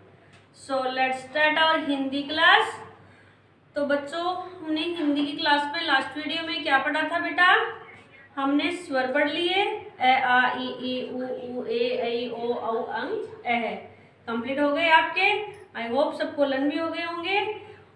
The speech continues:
और then हमने क्या पढ़ा था? व्यंजन। व्यंजन वर्णमाला में क्या, क्या पढ़ा था? कैसे, यहाँ तक हमने पढ़ लिया था। आज हम कहाँ से पढ़ेंगे?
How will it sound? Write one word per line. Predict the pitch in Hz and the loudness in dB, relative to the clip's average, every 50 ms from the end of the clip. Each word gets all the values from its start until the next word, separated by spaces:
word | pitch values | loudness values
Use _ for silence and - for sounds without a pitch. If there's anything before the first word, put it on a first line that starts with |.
| _ - | _ -10
और | 226 226 226 220 226 269 | -8 -6 -4 -4 0 0
then | 285 311 381 403 440 - | 0 2 2 2 2 0
हमने | 311 294 294 294 | 2 0 0 0
क्या | 285 285 285 285 | 2 2 0 2
पढ़ा | 294 311 320 349 | 2 4 2 2
था? | 339 370 381 415 403 427 | 2 4 4 4 4 4
व्यंजन। | 320 302 277 269 262 247 247 240 233 226 | 2 2 0 0 0 0 0 0 0 0
व्यंजन | 226 233 240 254 269 294 294 | 0 0 -2 -2 -2 -2 -4
वर्णमाला | 302 311 320 320 320 320 320 330 330 | -2 -4 -4 -2 -2 -2 -2 -2 -4
में | 339 320 | -4 -6
क्या, | 302 285 269 277 277 - - - - - - - - - - - | -2 0 0 0 0 -2 -8 -10 -14 -16 -16 -16 -18 -20 -16 -6
क्या | 320 320 320 | -2 -2 0
पढ़ा | 330 349 349 359 | 0 0 -2 2
था? | 381 381 392 381 - | 4 4 4 4 4
कैसे, | 294 277 269 - - - - 359 381 403 523 539 494 - - - - - - - - - - - | 4 4 4 4 0 -4 0 2 4 6 6 6 4 0 -6 -10 -16 -18 -20 -20 -20 -20 -10 -4
यहाँ | 294 302 302 285 - - | 0 2 4 4 4 4
तक | 277 269 262 254 | 0 0 0 0
हमने | 262 247 240 233 | -4 -4 -2 -4
पढ़ | 233 233 226 214 | -2 -2 -2 0
लिया | 220 226 247 269 269 - | 0 2 4 4 6 6
था। | 330 330 | 6 6
आज | 320 - - - 247 269 285 285 294 | 6 6 6 6 6 6 6 6 2
हम | 311 311 320 320 | -2 -4 -4 -2
कहाँ | 269 240 226 220 233 | -2 0 0 0 -2
से | 233 330 330 | -2 -4 -4
पढ़ेंगे? | 349 349 339 339 339 330 320 - - - - - - 320 370 403 440 466 | -4 -2 -4 -4 -6 -6 -8 -8 -10 -12 -18 -14 -10 -4 2 2 4 4